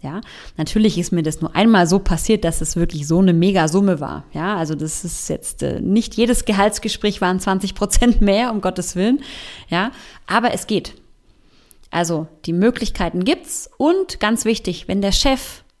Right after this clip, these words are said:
die Chefin, der Vorgesetzte, die Vorgesetzte, die Personalleiterin, wer auch immer dafür zuständig ist, der Geschäftsführer, wenn der möchte, dass du mehr Geld kriegst, dann kriegst du auch mehr Geld. Punkt. Wichtig ist nur,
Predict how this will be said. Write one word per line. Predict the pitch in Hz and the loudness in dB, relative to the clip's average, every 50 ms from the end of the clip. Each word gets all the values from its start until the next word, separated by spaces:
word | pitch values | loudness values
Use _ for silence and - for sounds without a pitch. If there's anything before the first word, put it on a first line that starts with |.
| _ - | _ -8
die | - 175 | -6 -2
Chefin, | - - 247 240 240 - - 196 175 170 | -2 0 0 0 -2 -2 -4 -4 -2 -2
der | 170 185 | -2 -4
Vorgesetzte, | 185 - - 269 262 247 247 208 185 180 170 - - - | -2 0 2 2 2 2 2 0 -2 -2 -4 -6 -8 -8
die | 170 185 | -8 -4
Vorgesetzte, | - - 247 247 233 214 196 180 - - | 0 0 2 2 2 0 -2 -2 -4 -6
die | 175 175 175 | -6 -6 -4
Personalleiterin, | - - 196 190 190 202 226 247 254 233 208 196 175 175 175 | -2 -2 -2 -2 0 0 0 2 2 2 0 -2 -4 -2 0
wer | 175 220 240 - | 0 2 2 0
auch | 214 - | 0 0
immer | - 233 233 | 0 0 0
dafür | 214 202 - - 190 | -2 -4 -6 -8 -10
zuständig | - - 220 - 196 185 170 165 - | -10 -10 -8 -6 -6 -6 -6 -6 -8
ist, | 165 - | -10 -10
der | - 175 | -8 -6
Geschäftsführer, | 175 - - 214 - - - - 175 156 160 - - - - - - - - - - - - _ _ _ _ _ _ _ - | -6 -6 -6 -6 -8 -10 -10 -8 -8 -8 -8 -10 -14 -18 -20 -20 -20 -20 -20 -20 -20 -20 -20 _ _ _ _ _ _ _ -8
wenn | - 160 185 208 247 277 277 269 233 | -2 0 2 4 4 4 4 4 4
der | 208 202 208 214 | 6 4 4 4
möchte, | 208 202 214 247 269 - - - 196 | 4 4 4 6 6 6 6 4 2
dass | 185 190 196 - | 0 0 0 0
du | - 202 | 0 2
mehr | 185 - - 196 196 214 | 2 4 4 4 4 2
Geld | 185 180 165 180 190 185 - | 0 -2 -2 -2 -2 -4 -6
kriegst, | - - 208 208 - - | -6 -8 -8 -8 -8 -8
dann | - 170 165 | -6 -6 -6
kriegst | - - 214 - - - | -6 -6 -8 -6 -6 -8
du | - | -8
auch | - - - | -8 -6 -6
mehr | 156 160 | -6 -6
Geld. | 160 - - - - - - - | -6 -6 -8 -8 -10 -6 -2 0
Punkt. | - - 233 180 - - - - - - - - - _ _ _ _ _ _ _ _ _ _ _ _ _ - _ _ _ _ _ _ - - | 2 2 2 0 0 -4 -10 -14 -16 -16 -20 -20 -20 _ _ _ _ _ _ _ _ _ _ _ _ _ -20 _ _ _ _ _ _ -12 -6
Wichtig | - 190 202 - - 202 | -4 -2 -2 -2 -2 -2
ist | 208 202 - 214 | -2 -4 -2 -2
nur, | 214 214 220 247 | -2 -2 -4 -4